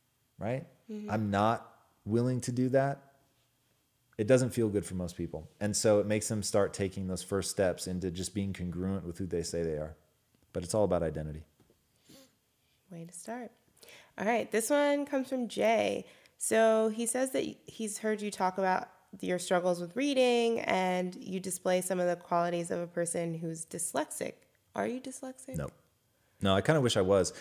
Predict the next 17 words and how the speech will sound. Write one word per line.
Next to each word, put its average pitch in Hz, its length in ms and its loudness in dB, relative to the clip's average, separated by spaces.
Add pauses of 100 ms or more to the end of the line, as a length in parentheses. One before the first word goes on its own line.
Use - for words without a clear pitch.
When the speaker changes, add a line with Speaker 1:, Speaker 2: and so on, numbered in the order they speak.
(140)
Speaker 1:
So 123 160 8
I'm 113 200 4
reading 143 420 6
this, 117 380 4
uh, 95 1160 4
I 101 80 0
think 151 140 0
it's - 160 0
Disrupt 107 380 0
Yourself. 87 300 -2
He, 113 220 0
Jay 110 240 4
Samit, 110 420 0
is - 160 0
Speaker 2:
Yeah. 98 60 2
Speaker 1:
also 98 320 4
dyslexic. 82 600 -4